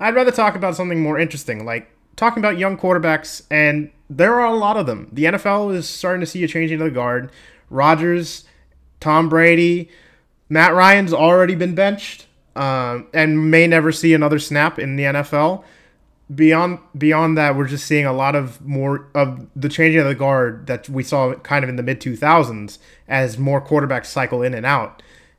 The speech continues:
And we're starting to see the oldest, the elder statesman that might be here starting next year is Kirk Cousins.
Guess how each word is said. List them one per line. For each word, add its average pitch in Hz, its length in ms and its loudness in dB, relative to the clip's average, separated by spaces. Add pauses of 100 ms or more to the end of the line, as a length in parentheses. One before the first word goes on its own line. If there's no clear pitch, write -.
(120)
And 143 260 2
we're 147 80 -6
starting 170 280 -2
to 165 60 -2
see 175 800 -4
the 160 280 0
oldest, 285 680 2
the 165 100 4
elder 254 220 2
statesman 190 460 -2
that 135 180 -2
might 131 320 -4
be 180 160 -2
here 127 400 -4 (100)
starting 143 340 -2
next 151 280 -2
year 202 180 0
is 120 220 -10
Kirk - 260 -6
Cousins. 233 460 -6